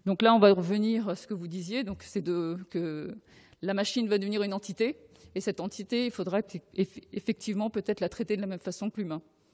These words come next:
parce que nous-mêmes, nous sommes complexes. Donc voilà, donc c'est, c'est plutôt une vision, euh, prospective qui effectivement donne une vision de, finalement, de la complexité, euh, dans laquelle on va aller, quoi.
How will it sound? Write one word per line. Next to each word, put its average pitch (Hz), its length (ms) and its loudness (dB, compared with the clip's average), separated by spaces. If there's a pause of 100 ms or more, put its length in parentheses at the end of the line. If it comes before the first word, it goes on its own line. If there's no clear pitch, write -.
(120)
parce - 100 -20
que 190 100 -8
nous-mêmes, 214 460 0
nous 196 100 -4
sommes 190 180 -4
complexes. - 540 -8 (500)
Donc 185 80 -8
voilà, 190 200 4
donc 190 120 -8
c'est, 208 160 -2 (160)
c'est - 160 -4
plutôt 262 300 -6
une 240 120 0
vision, 226 520 0 (180)
euh, 180 160 2
prospective 240 920 -2 (240)
qui - 140 -14
effectivement 208 600 -4
donne 208 240 -4
une 214 140 -2
vision 208 440 -4
de, 180 220 -6 (380)
finalement, 208 320 -2
de 214 60 -4
la 208 80 0
complexité, 233 840 -4
euh, 196 80 -2
dans 196 120 -2
laquelle 190 340 -2
on 196 80 -4
va 170 80 0
aller, 165 160 -2
quoi. - 180 -12